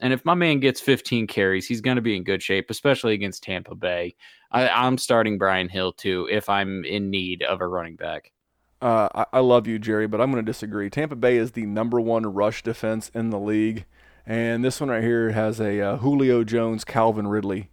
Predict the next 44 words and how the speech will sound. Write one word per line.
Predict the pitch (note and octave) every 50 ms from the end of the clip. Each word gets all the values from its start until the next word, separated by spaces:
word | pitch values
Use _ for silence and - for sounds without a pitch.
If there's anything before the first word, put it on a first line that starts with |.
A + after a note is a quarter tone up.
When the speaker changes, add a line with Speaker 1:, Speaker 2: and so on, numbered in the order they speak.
| - G#2+
Speaker 2:
game. | G#2+ A2 G#2 F#2 F2+ G#2+ _ - - - - - -
Um, | G2+ G#2+ A2 A2 A2 A2 A2+ G#2 -
if | - B2 C3
you | A#2+
got, | B2+ C#3 C#3+ C#3 -
if | B2+
maybe | A#2+ C#3 D3 C#3 C3+ C3
if | A2+
you | B2 C#3+ C#3+
were | C3+ B2
the | A2 A2
Freeman | - - - B2 B2+ C3 B2+ B2+ B2+
owner | B2+ B2+ C3 C3 C3+ B2 -
and | - G2 A2+
you | A2+ A2
have | A2+ G#2+ A2 A2
to | - C3
roll | B2+ B2+ C3 C3 B2
Brian | A#2 C3 C3 C3 C3+ C3 B2+
Hill | C#3 B2+ B2+
out | C3+ C3+ C#3 -
there, | D3+ D3 C#3+
okay, | E3+ F3+ - - A2 G#2 G#2 - _ _
fine. | - - - A#2 G#2+ A2 A2 G#2+ - - - - - - - _ _ -
But | A2 A2
I | A2+ B2+
am | C3+ B2+ B2
not | A#2+ A2+ G#2+ G2 A2+
willingly | A2 A#2 A#2 A#2+ A2+ A2 A2 A2
trusting | G#2 - - A#2 B2+ - - A#2 A2 A2
this | G2+ -
man | A2+ A2 A2 G#2+ G#2
again. | G#2+ G#2+ G#2+ A2
He | B2 E3
don't | G3 G3+
even | G3 F3 D#3
care. | - - F#3 G#3 A#3 G#3
He | C#3+ D#3
put | D#3+ - G#3+ G3
it | G3+
out | G3+
there | G3+ G#3 G#3
on | G3+ G3
Twitter. | - - G3+ G#3+ F#3+ C3+ G#2+ -